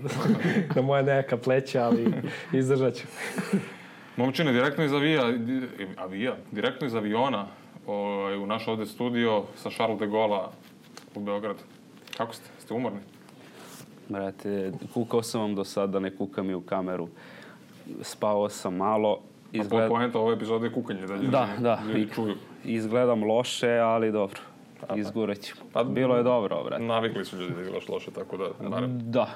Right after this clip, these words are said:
Speaker 2: Barem.
Speaker 3: I sad i ne zamerite što nisam čuo za peglu, to je novi izum, ovaj, ali popravit ću se. Ovaj,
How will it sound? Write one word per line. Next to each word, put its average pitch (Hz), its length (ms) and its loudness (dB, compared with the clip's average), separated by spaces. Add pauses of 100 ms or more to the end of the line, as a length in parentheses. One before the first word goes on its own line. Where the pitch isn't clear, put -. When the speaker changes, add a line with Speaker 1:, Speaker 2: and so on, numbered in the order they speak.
(220)
Speaker 2:
Barem. 123 320 2 (120)
Speaker 3:
I 117 140 6
sad 117 240 2
i 117 120 6
ne 113 300 2
zamerite 120 520 4
što - 160 -2
nisam 120 300 2
čuo 123 240 0
za 117 140 2
peglu, 131 520 2 (140)
to 120 120 0
je 120 60 2
novi 117 340 2
izum, 131 420 -2 (600)
ovaj, 104 500 0
ali 104 240 0 (260)
popravit 104 520 -2
ću 127 140 -4
se. 123 300 -6 (600)
Ovaj, 107 640 0